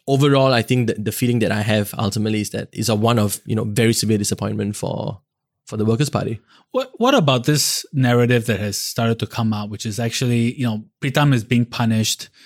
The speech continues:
Speaker 2: for trying to be a nice guy, right? Because maybe f-,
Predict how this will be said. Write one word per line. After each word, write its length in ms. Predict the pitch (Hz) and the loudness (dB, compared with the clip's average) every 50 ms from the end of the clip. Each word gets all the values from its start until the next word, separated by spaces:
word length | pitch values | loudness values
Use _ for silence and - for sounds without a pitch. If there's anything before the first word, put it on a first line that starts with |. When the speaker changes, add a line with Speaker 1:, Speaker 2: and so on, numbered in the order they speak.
| - - - _ _ | -20 -20 -20 _ _
Speaker 2:
for 140 | - - 127 | -6 -4 -2
trying 260 | - - 147 139 135 | 2 4 4 4 4
to 100 | 135 123 | 2 0
be 140 | 107 113 113 | 0 2 2
a 60 | 107 | 2
nice 300 | 107 110 110 110 110 - | 4 4 2 2 0 -2
guy, 380 | 110 107 104 98 98 95 92 92 | -4 -4 -4 -2 -2 -4 -6 -8
right? 280 | 92 98 101 104 101 98 | -6 -6 -6 -6 -6 -6
Because 460 | 104 - - 117 113 107 - - - _ - - - - _ _ - | -8 -6 -4 -2 -2 -2 -4 -6 -10 _ -20 -20 -20 -20 _ _ -6
maybe 220 | 131 131 127 139 | -4 0 0 0
f-, 180 | 131 - - | -2 -2 -8